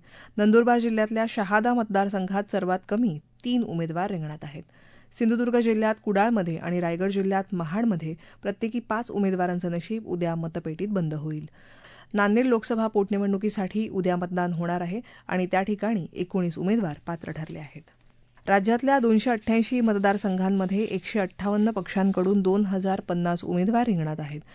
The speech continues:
उर्वरित दोन हजार शहाऐंशी अपक्ष आहेत. सर्वाधिक दोनशे सदतीस उमेदवार बहुजन समाज पार्टीनं उभे केले असून वंचित बहुजन आघाडीचे दोनशे उमेदवार रिंगणात आहेत. भाजपानं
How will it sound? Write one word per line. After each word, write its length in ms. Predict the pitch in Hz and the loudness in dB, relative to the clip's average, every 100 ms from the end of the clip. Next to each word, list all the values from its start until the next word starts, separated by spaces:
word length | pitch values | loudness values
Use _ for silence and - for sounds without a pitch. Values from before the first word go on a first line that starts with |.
| - - - | -20 -10 4
उर्वरित 380 | 214 220 240 233 | 8 8 6 6
दोन 240 | 208 214 | 8 8
हजार 280 | 208 208 208 | 6 4 2
शहाऐंशी 520 | 214 190 190 185 220 - | 2 2 2 0 -4 -4
अपक्ष 380 | 175 175 165 190 | -4 -4 -4 -4
आहेत. 260 | 170 160 220 - - - - - | -2 -4 -10 -16 -20 -20 -18 -2
सर्वाधिक 500 | 220 202 220 233 247 | 2 6 4 4 4
दोनशे 300 | 220 202 233 | 4 4 4
सदतीस 360 | 220 196 214 214 | 2 2 0 0
उमेदवार 400 | 202 196 208 214 | 0 2 2 2
बहुजन 380 | 185 190 214 | 0 2 2
समाज 280 | 220 202 190 | 2 0 -2
पार्टीनं 400 | 190 180 175 175 | -2 -2 0 0
उभे 240 | 208 165 165 | 0 -2 -4
केले 240 | 160 160 | -4 -6
असून 360 | 175 170 220 160 - - - - | -6 -4 -2 -2 -6 -18 -10 2
वंचित 300 | 208 202 254 | 4 4 4
बहुजन 380 | 220 208 208 214 | 4 4 4 4
आघाडीचे 500 | 185 190 196 196 202 | 2 2 2 2 2
दोनशे 320 | 185 180 247 | 2 2 2
उमेदवार 420 | 214 165 165 208 | 0 0 0 2
रिंगणात 320 | 214 160 156 | 2 0 -2
आहेत. 200 | 156 151 - - - - - | -6 -8 -12 -20 -20 -8 2
भाजपानं 560 | 196 220 240 233 247 | 4 6 6 6 6